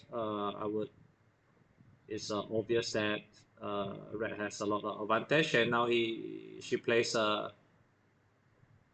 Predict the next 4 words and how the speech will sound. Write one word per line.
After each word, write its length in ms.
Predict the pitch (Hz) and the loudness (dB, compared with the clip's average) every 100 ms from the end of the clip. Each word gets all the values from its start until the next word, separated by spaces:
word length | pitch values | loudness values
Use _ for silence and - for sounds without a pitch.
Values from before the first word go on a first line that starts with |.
| _ _ _ _ - | _ _ _ _ -4
chariot. 680 | - 117 117 117 - - - _ _ _ _ _ _ _ _ _ _ _ _ _ _ _ 104 | 2 6 6 4 -2 -16 -20 _ _ _ _ _ _ _ _ _ _ _ _ _ _ _ -10
Uh, 200 | 95 95 | -6 -4
what's 260 | 95 101 101 | -4 -6 -4
this? 400 | 123 - - | -4 -4 -10